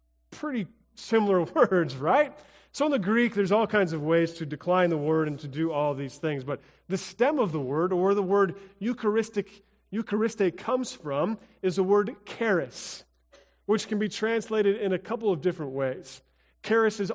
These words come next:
often used in the New Testament as grace, but it's also translated as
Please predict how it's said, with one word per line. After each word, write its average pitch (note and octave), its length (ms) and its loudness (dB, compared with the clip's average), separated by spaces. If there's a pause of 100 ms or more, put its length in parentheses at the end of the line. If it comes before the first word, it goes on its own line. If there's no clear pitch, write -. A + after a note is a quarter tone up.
often C4 440 2
used F3 320 -2
in D#3+ 60 -4
the D#3 60 -2
New D#3 180 -4
Testament D#3+ 440 -4
as D#3 240 -6
grace, C3 680 -10 (1200)
but E3 80 -2
it's D#3+ 100 -6
also G3+ 300 -2
translated C#3 680 -6
as B2 320 -12